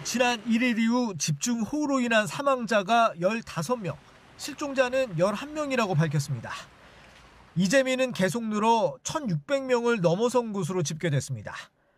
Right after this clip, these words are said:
지역별로 보면 충북이 육백사십여 명으로 가장 많고 충남 사백육십여 명, 경기도 사백여 명, 강원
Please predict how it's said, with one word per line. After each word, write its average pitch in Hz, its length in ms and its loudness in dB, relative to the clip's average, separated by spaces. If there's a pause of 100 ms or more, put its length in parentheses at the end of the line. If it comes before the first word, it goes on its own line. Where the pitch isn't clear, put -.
(460)
지역별로 214 520 0
보면 196 540 0 (100)
충북이 254 720 -2
육백사십여 254 800 -2
명으로 226 320 0
가장 220 380 -2
많고 160 420 0 (460)
충남 269 500 2
사백육십여 240 840 0
명, 160 220 -2 (400)
경기도 208 720 0
사백여 262 520 0
명, 127 200 0 (400)
강원 214 500 4